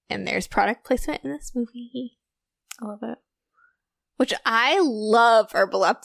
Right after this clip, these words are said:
Speaker 1: essences. Like, that smell.
Speaker 2: Mm-hmm. I think you, the other day when we were in the Walmart, you were <laughs> talking about that. We, like,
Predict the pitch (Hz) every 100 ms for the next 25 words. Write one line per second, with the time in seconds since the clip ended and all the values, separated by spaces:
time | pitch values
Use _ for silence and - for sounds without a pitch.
0 | - 214 - 208 - - 220 226 233 -
1 | - 226 175 185 254 466 466 _ 220 247
2 | 202 196 214 226 _ _ _ _ _ _
3 | _ _ - 247 277 453 - 240 269 302
4 | 285 196 190 196 196 202 196 190 190 196
5 | 196 - - 269 262 285 - 427 440 453
6 | 466 466 427 - 453 415 415 415